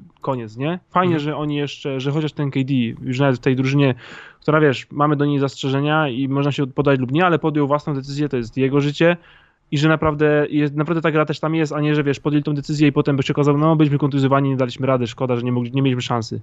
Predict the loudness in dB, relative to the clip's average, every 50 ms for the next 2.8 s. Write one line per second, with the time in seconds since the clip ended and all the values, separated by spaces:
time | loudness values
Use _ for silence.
0 | -6 _ 2 2 2 2 2 0 -2 -2 -2 -6 -8 -6 -6 -4 -2 -2 -2 -2
1 | -4 -8 -14 -18 -20 _ _ _ -20 -20 _ _ _ _ _ _ _ _ 0 2
2 | 2 2 2 0 -2 -2 -2 -4 -4 -4 -4 -6 -6 -8 -10 _